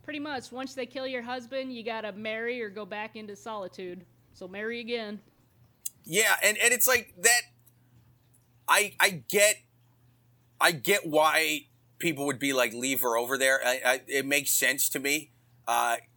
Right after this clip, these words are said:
Speaker 2: that being said, I, I feel like her risk of, of repeating this is fairly low because I don't think she enjoyed herself as much as she thought she would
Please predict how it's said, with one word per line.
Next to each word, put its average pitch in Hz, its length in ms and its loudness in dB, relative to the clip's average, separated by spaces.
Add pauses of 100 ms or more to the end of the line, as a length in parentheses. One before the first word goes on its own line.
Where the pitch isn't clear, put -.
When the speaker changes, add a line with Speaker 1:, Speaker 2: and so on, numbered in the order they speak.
(180)
Speaker 2:
that 165 240 4
being 185 220 0
said, 165 480 2 (800)
I, 156 280 2
I 151 120 4
feel 208 400 0
like 175 360 2 (880)
her 156 260 4
risk 156 520 0 (200)
of, 131 300 2 (100)
of 120 220 0
repeating 160 560 -2
this 170 240 2
is - 140 0
fairly 160 400 2
low 131 360 2 (200)
because - 320 0
I 135 360 2
don't 147 280 0
think 143 240 2
she 135 200 0
enjoyed 131 360 0
herself 120 400 0
as - 100 -4
much 127 260 -2
as 98 60 -6
she 110 200 -4
thought 139 280 4
she - 180 -6
would 113 340 0